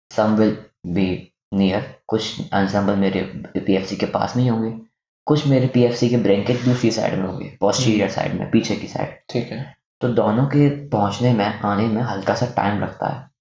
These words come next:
Speaker 2: ठीक है।
Speaker 1: And now what happen, इसकी वजह से आपको जो चीज़ें आपने नहीं देखी हैं,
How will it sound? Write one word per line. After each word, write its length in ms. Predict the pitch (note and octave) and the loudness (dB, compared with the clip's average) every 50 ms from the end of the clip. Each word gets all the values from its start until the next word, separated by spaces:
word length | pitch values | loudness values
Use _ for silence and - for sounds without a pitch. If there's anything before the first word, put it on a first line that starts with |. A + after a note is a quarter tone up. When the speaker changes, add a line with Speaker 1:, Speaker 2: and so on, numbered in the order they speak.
| - - | -8 -6
Speaker 2:
ठीक 160 | A#2 G#2+ G#2+ | -6 -4 -4
है। 240 | G#2 G2+ - - - _ _ _ _ _ _ _ _ A#2+ | -8 -10 -12 -14 -18 _ _ _ _ _ _ _ _ 0
Speaker 1:
And 300 | B2+ C3+ C#3 - - - - - _ _ _ _ _ _ _ _ _ _ _ _ G2+ G#2+ | 2 2 2 0 -2 -6 -14 -18 _ _ _ _ _ _ _ _ _ _ _ _ 0 0
now 400 | G#2 A2 B2 C3+ - - - - - | 2 2 2 2 0 -2 -6 -2 0
what 140 | B2 B2+ B2 | 0 0 0
happen, 480 | A#2 B2 B2 - C#3 C#3+ C3+ - - | 0 -2 0 2 4 4 4 4 2
इसकी 260 | C3 - - - D#3+ D3+ | 0 0 2 2 2 4
वजह 280 | C3+ C3 B2 B2+ B2 | 4 4 4 4 2
से 420 | B2 - A2 C#3 D3+ - - - _ _ | 2 0 -2 -4 -4 -4 -8 -14 _ _
आपको 720 | - G#2+ G#2+ - - - B2+ C3 C3+ C#3 C3+ A#2+ - - - | 0 0 0 0 -2 -2 0 0 2 2 0 -2 -4 -8 -6
जो 140 | - - A#2+ | -2 0 0
चीज़ें 400 | B2 B2 - A#2 A#2 A2 B2 C3+ | 0 2 2 2 2 4 4 2
आपने 280 | B2+ A#2+ A#2 - C3+ B2+ | 2 2 2 2 4 4
नहीं 320 | A#2+ A2 G2+ G#2 B2 C#3+ | 6 4 4 4 4 2
देखी 280 | C#3 A2+ F2+ E2+ E2+ E2+ | 4 2 0 0 -2 -4
हैं, 300 | F2+ F#2+ - - - | -6 -6 -8 -10 -14